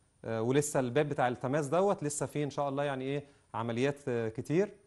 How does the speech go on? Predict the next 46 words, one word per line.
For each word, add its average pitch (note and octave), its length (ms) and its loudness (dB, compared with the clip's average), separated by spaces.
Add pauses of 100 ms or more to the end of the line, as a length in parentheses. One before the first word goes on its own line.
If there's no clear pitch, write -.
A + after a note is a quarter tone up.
(140)
وممكن B2+ 480 0
تكون C#3+ 240 -2
اكبر C3 300 2
شوية D#3 300 -2
من E3+ 100 -4
اللي A#2+ 140 -6
خدناها B2 260 -6
النهاردة C#3 360 -4
ديت. F3+ 240 -4 (540)
آه، A#2 680 -2 (180)
يمكن A#2+ 300 -4
وقتنا C3 360 2
النهاردة C3 360 0
كده B2 520 -2
خلص. F#3 400 -2 (440)
يا A#2+ 100 2
رب C3 200 2
تكونوا C#3 180 -2
استفدتوا C3+ 440 -4
معانا، E3 340 -2
وان D3 140 -2
شاء D3 180 0
الله C3 120 -2
في - 80 -6
الحلقات C3 340 -4
اللي C3 120 -4
جاية G3 300 0 (300)
نكمل C3+ 380 0
مع A#2+ 160 2
بعض. G3 300 2 (260)
وزي B2 280 2
ما E3 100 2
قلت، D#3 360 2
لو A#2 160 0
في E3+ 240 0
اي E3 100 2
استفسار C3+ 540 -2 (300)
او G#2+ 100 0
حد C#3+ 240 2
عايز C#3 180 2
يسأل C#3+ 240 -6
عن B2+ 120 -6
اي D3 160 0
حاجة، G3 320 0 (320)
راسلونا C#3 440 0
على B2+ 300 4